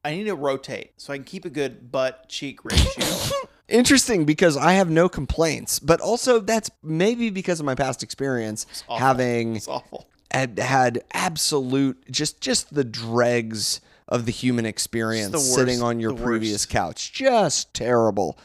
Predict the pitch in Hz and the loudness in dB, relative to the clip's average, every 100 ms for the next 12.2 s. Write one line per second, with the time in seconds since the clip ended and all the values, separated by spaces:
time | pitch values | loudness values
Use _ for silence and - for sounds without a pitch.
0 | _ _ - 160 147 123 110 101 - 98 | _ _ -2 2 4 4 0 -4 -2 -4
1 | - - _ _ 170 269 285 247 247 - | -4 -12 _ _ 4 6 4 2 0 2
2 | 254 160 117 - 156 139 277 147 139 110 | 2 2 -2 -4 4 6 6 4 2 0
3 | 98 123 180 170 127 85 - - 214 226 | -4 -2 0 2 0 -2 -8 -12 -10 -8
4 | 214 190 247 - - - - _ _ _ | -4 -2 -2 -4 -8 -10 -14 _ _ _
5 | _ - 147 165 165 147 170 170 170 151 | _ -8 -6 -6 -6 -6 -8 -10 -12 -12
6 | 143 160 147 139 - 135 131 123 127 120 | -10 -10 -12 -14 -10 -8 -6 -8 -8 -8
7 | 117 120 120 120 110 - 127 131 180 _ | -8 -10 -10 -12 -14 -14 -12 -10 -12 _
8 | _ _ - 170 160 294 349 349 170 156 | _ _ -8 -6 -4 -6 -6 -6 -6 -6
9 | 269 - 175 175 175 - 185 135 131 147 | -6 -4 -2 -2 -2 -4 -4 -2 -2 -4
10 | 170 165 131 127 175 147 113 110 120 135 | -4 -10 -8 -8 -8 -8 -10 2 6 6
11 | 117 104 - 180 127 170 262 311 - 370 | 6 0 0 0 2 -2 -2 -4 -6 -4
12 | 349 330 | -6 -8